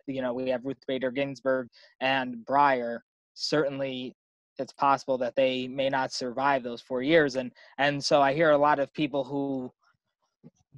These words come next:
their big thing is that they're allies of labor, but then I feel like they, they might be underestimating how important the Supreme Court is for defending labor rights. We just had,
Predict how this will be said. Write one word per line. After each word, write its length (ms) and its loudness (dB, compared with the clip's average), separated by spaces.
their 260 6
big 360 6
thing 260 6
is 120 0
that 220 4
they're 180 4
allies 600 4
of 260 -2
labor, 600 0
but 400 4
then 240 2
I 120 4
feel 180 2
like 160 4
they, 220 2
they 160 -4
might 180 2
be 120 0
underestimating 1120 0
how 300 2
important 560 -2
the 80 -4
Supreme 400 -6
Court 320 4
is 300 -6
for 300 0
defending 320 -4
labor 240 2
rights. 220 -6
We 80 -6
just 220 -2
had, 260 0